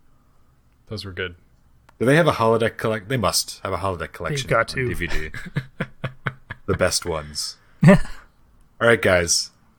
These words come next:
Speaker 2: Quiz time.
Speaker 1: Okay,
Speaker 2: So
Speaker 1: all right.
Speaker 2: soon after Z's quiz time. What is the difference between a Trekkie and a Trekker?
Speaker 1: See, I was actually gonna get to this, so I,
Speaker 2: Oh, I'm
Speaker 1: uh,
Speaker 2: so
Speaker 1: I'm gl-,
Speaker 2: sorry.
Speaker 1: I'm glad you brought it up. That's okay.
Speaker 2: <laughs>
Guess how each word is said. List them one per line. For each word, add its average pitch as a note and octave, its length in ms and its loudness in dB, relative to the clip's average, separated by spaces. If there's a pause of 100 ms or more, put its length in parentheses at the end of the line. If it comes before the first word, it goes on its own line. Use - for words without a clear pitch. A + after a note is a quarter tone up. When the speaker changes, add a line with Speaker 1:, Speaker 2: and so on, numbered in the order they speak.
(420)
Speaker 2:
Quiz G#2 280 4
time. E2 420 2 (340)
Speaker 1:
Okay, B2+ 240 6
Speaker 2:
So A2 180 6
Speaker 1:
all A2 60 10
right. G#2+ 100 8
Speaker 2:
soon G#2+ 240 4
after G2+ 320 0
Z's F#2 640 2 (920)
quiz A2+ 260 4
time. G#2 300 4 (100)
What D3+ 220 4
is G3+ 80 4
the E3 80 4
difference C3 500 4
between B2+ 340 0
a A2+ 60 4
Trekkie D3 500 4
and A#2+ 100 -2
a A2+ 60 -2
Trekker? C#3 640 2 (340)
Speaker 1:
See, B2 240 4
I A#2+ 120 12
was C3+ 200 6
actually A2+ 320 4
gonna G#2+ 140 -4
get G#2+ 220 -4
to G#2+ 80 -18
this, G2 280 -6
so F#2 260 -6
I, F#2 140 -2
Speaker 2:
Oh, G2 140 4
I'm G2 280 4
Speaker 1:
uh, F#2+ 40 2
Speaker 2:
so - 240 4
Speaker 1:
I'm A2+ 60 4
gl-, A2 60 0
Speaker 2:
sorry. C3 260 4
Speaker 1:
I'm E2+ 40 2
glad A#2 200 4
you A2+ 60 -6
brought G#2 220 2
it G2+ 80 -2
up. G2+ 220 -2 (100)
That's - 200 6
okay. F#3 260 4 (160)
Speaker 2:
<laughs> E3 140 2